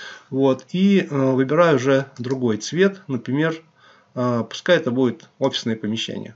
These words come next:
Нажимаю "Ок" и щелкаю внутри этого строения раз и второй раз. И опять у меня, видите, появился уже красный участочек. Если я возьму, соответственно,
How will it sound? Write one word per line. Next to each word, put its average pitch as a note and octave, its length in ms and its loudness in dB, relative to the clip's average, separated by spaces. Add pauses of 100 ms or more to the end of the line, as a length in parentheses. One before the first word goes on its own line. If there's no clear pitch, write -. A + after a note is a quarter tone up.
Нажимаю A2+ 360 -4
"Ок" - 180 -10
и F#3+ 300 -2
щелкаю E3 420 -2
внутри B2 340 -2
этого A2+ 480 -2 (640)
строения A#2 420 0
раз G3 320 2
и G#3 100 -2
второй A2 360 0
раз. G2 280 -4 (520)
И D3+ 60 -2
опять D3 280 2
у B2+ 40 0
меня, B2 120 0
видите, F#3+ 260 0
появился A#2+ 1040 2
уже G#2+ 420 -2 (140)
красный G#2+ 360 -2
участочек. F#3 500 -2 (340)
Если C3+ 240 0
я B2+ 100 4
возьму, B2+ 540 2
соответственно, A2 840 -4